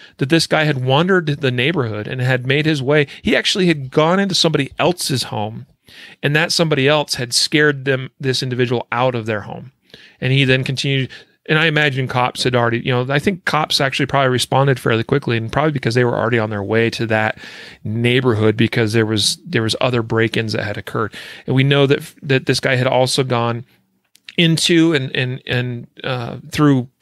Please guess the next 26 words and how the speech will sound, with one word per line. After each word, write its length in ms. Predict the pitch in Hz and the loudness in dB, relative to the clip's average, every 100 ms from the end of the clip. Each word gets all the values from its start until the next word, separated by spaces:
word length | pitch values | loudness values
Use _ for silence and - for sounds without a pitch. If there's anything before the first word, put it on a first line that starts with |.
| - | -2
other 180 | 139 | 0
people's 260 | 127 131 113 | 0 -2 -4
vehicles. 800 | 110 127 135 143 - - - - - - - - - - | -2 2 2 2 -6 -6 -6 -8 -14 -20 -20 -20 -20 -8
So 600 | - 156 135 131 127 131 | -2 2 4 4 4 2
again, 280 | 139 139 165 | 0 0 2
I 100 | 156 | 2
have, 140 | 160 | 2
I 180 | 120 156 | 0 0
asked 180 | 175 - | 0 -2
the 80 | |
question: 400 | - 156 202 - - | 0 0 2 -4 -10
Where 340 | 208 127 143 190 | -8 2 4 4
was 160 | 208 | 2
that 220 | 190 196 | 2 2
bag 340 | 131 117 123 147 | 2 2 0 -2
and 160 | 131 127 | -4 0
where 180 | 135 | 2
was 200 | 139 131 127 | 2 2 0
that 220 | 117 - | -2 -4
gun? 320 | 127 147 107 - - - | -4 -4 -6 -16 -18 -6
It 100 | 127 | 0
wasn't 360 | 143 156 156 | 2 2 0
next 240 | 143 143 - | -2 -4 -2
to 120 | 151 | 0
his 160 | 131 127 | 0 0
bed. 480 | 143 175 117 120 | 0 0 -2 -8